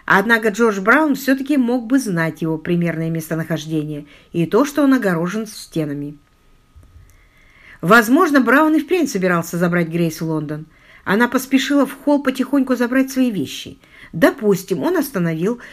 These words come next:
машину у калитки и пошёл по тропе через парк ей навстречу.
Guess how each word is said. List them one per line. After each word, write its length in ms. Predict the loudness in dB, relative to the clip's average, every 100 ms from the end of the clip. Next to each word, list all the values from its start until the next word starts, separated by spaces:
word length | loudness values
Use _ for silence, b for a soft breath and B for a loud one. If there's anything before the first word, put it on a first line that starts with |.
| B -2
машину 460 | 0 2 0 0
у 140 | -2 0
калитки 500 | 0 0 -4 -8 -10
и 240 | -6 -6
пошёл 380 | -2 -2 0 0
по 160 | -2
тропе 340 | 0 -2 0 -2
через 320 | -2 -4 -2
парк 280 | 0 0 0
ей 240 | -4 -2
навстречу. 680 | -2 -4 -6 -8 -8 -12 -18